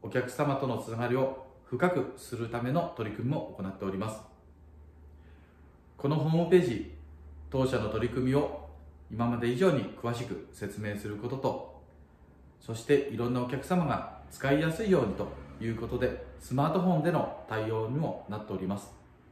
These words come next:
そして力を入れたのは商品案内のページです。こちらでは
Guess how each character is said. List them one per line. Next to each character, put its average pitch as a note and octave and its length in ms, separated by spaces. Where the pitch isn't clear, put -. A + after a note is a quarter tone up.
そ - 160
し - 100
て - 500
力 - 320
を A#2 80
入 G#2 80
れ A2+ 80
た C#3+ 100
の D3+ 120
は - 320
商 A#2+ 120
品 B2+ 220
案 C#3+ 80
内 D3 100
の A2 80
ペ F#2 140
ー F2+ 80
ジ F2 80
で G2+ 100
す。 - 200
こ A2+ 100
ち B2 120
ら B2 100
で D#3+ 100
は - 460